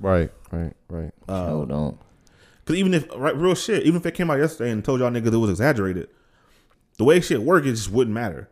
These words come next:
Speaker 2: Like, it'd be
Speaker 3: Wouldn't.
Speaker 2: exaggerated, but niggas really wouldn't care.
Speaker 3: Mm-mm.
Speaker 2: Like, they would, they'd already won w-, what they've been told and what's, ah.
Speaker 3: Yep.
Speaker 2: You know, they, they say this a lot.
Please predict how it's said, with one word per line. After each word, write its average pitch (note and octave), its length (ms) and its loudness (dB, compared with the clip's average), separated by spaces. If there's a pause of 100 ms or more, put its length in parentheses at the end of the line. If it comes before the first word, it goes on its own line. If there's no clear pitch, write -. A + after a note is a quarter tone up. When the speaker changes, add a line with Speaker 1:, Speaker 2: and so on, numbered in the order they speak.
Speaker 2:
Like, F#2 320 -4
it'd - 200 0
be B2 80 6
Speaker 3:
Wouldn't. A#2 140 10
Speaker 2:
exaggerated, A#2+ 280 4
but F#2+ 120 -2
niggas A#2+ 260 -2
really A2+ 160 0
wouldn't G#2 300 -2
care. F#2+ 340 -6 (240)
Speaker 3:
Mm-mm. A2 380 -2
Speaker 2:
Like, G#2 140 -2
they A#2 100 2
would, A#2 100 2
they'd B2 160 6
already A#2 300 4
won G#2 420 0
w-, F#2 160 -4
what G2+ 140 0
they've G2 180 -4
been F2+ 140 -6
told F#2 260 -4
and F2 80 -6
what's, F#2 240 -8
ah. G2+ 360 -6 (640)
Speaker 3:
Yep. - 420 -2
Speaker 2:
You A#2+ 80 0
know, B2 80 0
they, B2 140 2
they B2 120 -2
say D#3 140 0
this D3+ 120 -2
a C3+ 40 -2
lot. C3+ 380 0